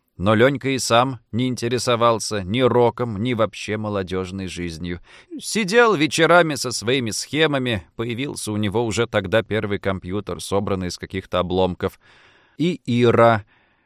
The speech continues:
Была девушка серьёзная, скромная, даже робкая. Только глаза смотрели жёстко, как будто она всё время прикидывала, взвешивала что-то, расставляла людей по отведённым ею местам.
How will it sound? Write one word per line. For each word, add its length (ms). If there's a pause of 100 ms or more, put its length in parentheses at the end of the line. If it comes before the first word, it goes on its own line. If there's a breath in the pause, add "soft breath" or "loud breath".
(260 soft breath)
Была 320
девушка 480
серьёзная, 800
скромная, 720
даже 320
робкая. 760
Только 340
глаза 500
смотрели 600
жёстко, 500
как 200
будто 340
она 160
всё 200
время 340
прикидывала, 840
взвешивала 840
что-то, 400
расставляла 840
людей 380
по 200
отведённым 800
ею 400
местам. 520